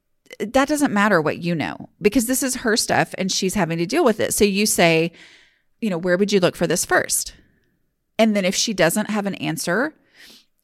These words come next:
then you go with the next question. You know, "If you needed this, would it ever occur to you that you already had one?" And let her be the one to answer. And if she just can't get rid of it, skip it. Move to the next thing. So many times what I see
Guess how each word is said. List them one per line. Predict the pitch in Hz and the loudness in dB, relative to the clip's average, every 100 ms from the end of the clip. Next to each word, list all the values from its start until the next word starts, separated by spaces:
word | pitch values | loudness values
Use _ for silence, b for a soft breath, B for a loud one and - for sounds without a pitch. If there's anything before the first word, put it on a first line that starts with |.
| _ | _
then | 185 165 202 196 | -10 4 4 6
you | 220 220 | 2 2
go | 165 | 2
with | 165 202 | 2 -4
the | 262 | -2
next | 339 - - | 0 -2 -2
question. | 170 - - - 202 _ | -2 -2 -4 -8 -12 _
You | 196 | -4
know, | 165 - | -4 -2
"If | 208 214 | -4 -2
you | 220 | 0
needed | 233 233 | 2 4
this, | 214 208 - | 4 2 0
would | 180 | -2
it | - | -2
ever | 180 185 | -2 0
occur | 190 - 165 | -2 -2 -4
to | - 160 | -4 -4
you | 156 | -4
that | - | -2
you | 156 | -4
already | - | -4
had | 175 - 240 | -6 -2 0
one?" | 226 214 196 202 - B B B B B _ _ - | 2 2 2 -2 -6 B B B B B _ _ -8
And | 202 175 165 160 156 151 147 - - _ - | -4 0 0 0 0 -4 -8 -10 -14 _ -10
let | 151 143 127 - | -2 0 0 -4
her | - - 147 160 180 | -8 0 2 2 2
be | 202 | 2
the | 196 | 2
one | 180 175 | 0 -2
to | - | -2
answer. | - 339 - 202 | 0 0 2 2
And | 208 | 2
if | 214 | 0
she | - 226 | 0 0
just | 180 180 - | 0 -2 0
can't | 156 143 | -2 -2
get | 196 | -4
rid | 190 | -2
of | 214 | 0
it, | 320 - | 0 -2
skip | - - - 285 | -4 -6 -6 -6
it. | - - _ _ - | -6 -8 _ _ -4
Move | 196 233 | -4 -4
to | 277 | -4
the | 269 | 0
next | 254 247 - | 0 -2 -4
thing. | 190 - B B B B B | -6 -6 B B B B B
So | - - 262 269 | -2 2 4 4
many | 294 320 330 | 2 -2 -4
times | - 254 175 190 | -2 0 0 -2
what | 196 - | -2 0
I | 151 196 | 2 2
see | 269 - 262 180 110 156 | 0 -2 -2 -2 -4 -6